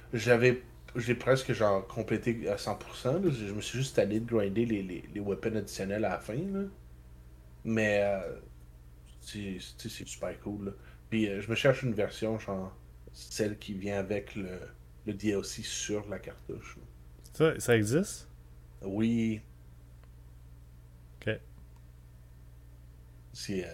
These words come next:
Speaker 1: la version Gold.
Speaker 2: Est-ce que j'avais version de collection ou je sais pas trop, j'avais une version, euh,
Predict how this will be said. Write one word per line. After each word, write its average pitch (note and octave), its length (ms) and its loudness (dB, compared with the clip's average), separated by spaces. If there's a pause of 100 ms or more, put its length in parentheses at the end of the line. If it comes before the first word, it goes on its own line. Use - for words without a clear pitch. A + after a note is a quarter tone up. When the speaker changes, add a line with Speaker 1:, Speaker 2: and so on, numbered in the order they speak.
Speaker 1:
la F#2 80 -6
version F#2 340 -6
Gold. F#2 320 -6 (1040)
Speaker 2:
Est-ce - 100 -18
que A2 120 0
j'avais G2 260 2
version G#2 480 4
de G2 140 4
collection G2 720 -2
ou F#2+ 180 -2
je - 80 -14
sais - 100 -16
pas F#2 80 -6
trop, G2+ 180 -8
j'avais G2+ 180 -2
une G2 100 0
version, G2+ 480 -2
euh, F#2+ 140 -4